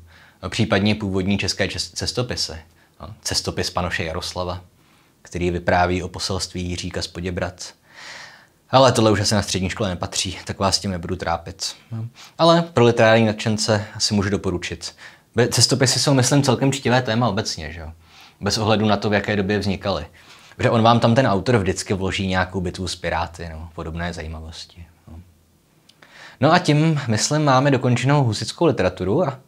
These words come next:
obecně středověk, takže už nám v podstatě zbývá jenom projet si humanismus a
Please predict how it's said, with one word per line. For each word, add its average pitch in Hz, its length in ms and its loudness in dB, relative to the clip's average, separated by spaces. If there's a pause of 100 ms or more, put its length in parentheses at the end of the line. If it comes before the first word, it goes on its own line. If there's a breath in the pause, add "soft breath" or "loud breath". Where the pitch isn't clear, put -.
obecně 107 360 0
středověk, 92 720 -4 (600 loud breath)
takže 110 220 0
už 120 120 2
nám 131 160 4
v 127 60 -6
podstatě 123 400 0
zbývá 120 540 4 (140)
jenom 117 280 0
projet 110 240 2
si 120 100 -2
humanismus 117 680 0
a 110 180 -2